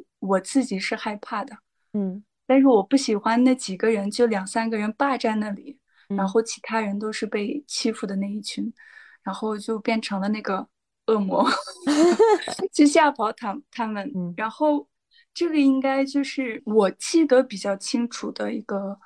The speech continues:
Speaker 1: 小的片段吧。然后那是学前班，可能是因为，就像我妈妈前面说过的那个，就是前期在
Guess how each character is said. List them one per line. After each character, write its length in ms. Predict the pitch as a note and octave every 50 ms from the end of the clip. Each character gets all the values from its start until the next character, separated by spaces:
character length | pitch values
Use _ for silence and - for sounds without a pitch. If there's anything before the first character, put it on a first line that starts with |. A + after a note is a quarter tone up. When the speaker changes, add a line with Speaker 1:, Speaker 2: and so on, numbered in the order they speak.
| - _ _ _ _
Speaker 1:
小 260 | - - A#3+ G#3 F#3
的 100 | F#3 G#3+ -
片 300 | - - - A#3+ A3+ A3
段 240 | - A#3 A3+ G3+
吧。 200 | A3 - - - _ _ _ _ _ _ _ _ _ _ _ _ _ _ _
然 160 | _ A3 G#3+
后 220 | G#3+ - C4+ C4 C4+ C4 C4 B3+ - _ _ _ _ _ _ _ _ _
那 160 | C#4 D4+ E4+
是 240 | E4+ - D4+ C#4 C4
学 400 | - - - - - G#3 G#3+ G#3+
前 320 | - - A#3+ A3 A3+ A3+
班， 440 | A3+ A#3 A#3 A#3 A3+ A#3 A#3+ A#3+ A#3+
可 140 | - A3+ G#3+
能 180 | G3+ G3+ G3+
是 220 | G#3 - - B3+ B3
因 160 | B3 B3 B3
为， 360 | A#3+ A#3 A#3 A#3+ B3 - - _ _ _ _ _ _ _ - - A#3+
就 100 | - A#3+ A3+
像 200 | A#3 A#3 A3 G#3+ G3+
我 80 | G3
妈 120 | G3+ G#3 G#3+
妈 260 | A3 A3 A3 A3 A3
前 220 | A3 - - G#3+ G3
面 220 | G3+ G#3+ G#3 G#3+
说 200 | G#3+ - - A3
过 200 | G#3+ - A3 G#3+
的 160 | G#3+ - G3+ G3
那 120 | G3+ G3+
个， 320 | G3+ - G#3 G3 G3 - - - - - - - - - - - - -
就 160 | _ - A3 G3+
是 240 | G3 F#3 F#3 - - _ - - - - - _
前 180 | - A#3+ G3+ A3
期 460 | A3 - - - B3+ B3 B3 A#3+ B3+ B3+ - _
在 220 | - - B3+ A#3